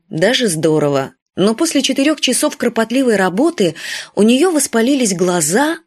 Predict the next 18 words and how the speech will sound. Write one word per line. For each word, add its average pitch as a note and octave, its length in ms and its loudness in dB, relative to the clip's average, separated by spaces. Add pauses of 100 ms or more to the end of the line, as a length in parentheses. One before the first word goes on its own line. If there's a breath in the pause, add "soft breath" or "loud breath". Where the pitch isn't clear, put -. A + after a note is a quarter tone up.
а G#3+ 100 0
голова F3+ 560 2
гудела, D#3+ 680 0 (140)
будто G3+ 440 -2
праздничный A#3 840 -2
колокол. C#3 680 -4 (460)
Она A3 240 0
уже F#3+ 220 0
ненавидела G#3 680 0
этих D3 280 -2
белок G#3+ 400 0
всеми C#4 360 0
силами G3 440 0
души, E3 560 0 (260)
или, G3+ 180 4
как E3 300 -2
говаривала C#3+ 640 0
Стефана, C#4+ 720 0